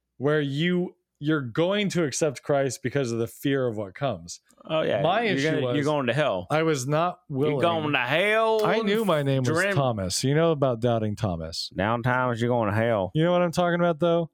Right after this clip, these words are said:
Speaker 2: Yes, sir.
Speaker 1: So I learned about the Doubting Thomas. My pastor talked a lot because his dad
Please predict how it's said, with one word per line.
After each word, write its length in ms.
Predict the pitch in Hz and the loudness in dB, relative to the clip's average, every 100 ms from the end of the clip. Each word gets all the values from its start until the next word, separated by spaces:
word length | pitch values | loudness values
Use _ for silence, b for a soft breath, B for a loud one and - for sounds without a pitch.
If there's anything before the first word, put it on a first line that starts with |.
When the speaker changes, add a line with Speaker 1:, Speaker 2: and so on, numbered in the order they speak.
| - | -4
Speaker 2:
Yes, 300 | 92 90 87 | 0 0 -2
sir. 460 | - 113 143 131 117 | -2 0 2 0 -2
Speaker 1:
So 400 | - 151 143 - | 0 2 0 -4
I 220 | 131 139 156 | -2 -2 0
learned 400 | 135 110 120 135 | -2 0 0 -2
about 240 | 127 120 | -2 -4
the 80 | 117 | -4
Doubting 280 | 104 104 113 | -4 -4 -4
Thomas. 400 | 156 135 87 - | -4 -4 -8 -6
My 140 | 110 | -8
pastor 580 | - - 110 110 - 131 | -8 -6 -6 -4 -4 -6
talked 300 | - 110 - | -4 -6 -2
a 40 | |
lot 220 | 156 151 | -2 -2
because 320 | - - 123 - | -6 -6 -6 -2
his 220 | 170 180 | -2 -4
dad 600 | - 135 165 123 95 123 | -4 -2 0 -2 -4 -8